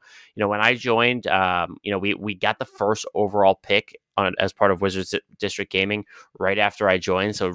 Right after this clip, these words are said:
really exciting times to become part of the team. And then Coach Pat actually put together a really strong roster that,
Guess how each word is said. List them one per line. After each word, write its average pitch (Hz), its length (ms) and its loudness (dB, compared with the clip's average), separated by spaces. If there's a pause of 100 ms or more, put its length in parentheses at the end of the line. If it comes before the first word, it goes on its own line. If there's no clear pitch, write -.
really 113 180 2
exciting 98 520 -2
times 92 380 -2
to - 60 -14
become - 320 -6
part 90 200 2
of 85 140 -6
the - 80 -20
team. 92 400 -8 (400)
And 98 180 0
then 95 140 0
Coach - 380 -2
Pat 95 260 -2
actually 98 380 -2
put - 180 -8
together 95 340 0
a 87 80 2
really 92 300 0
strong 92 420 -2
roster 90 540 0
that, 87 240 0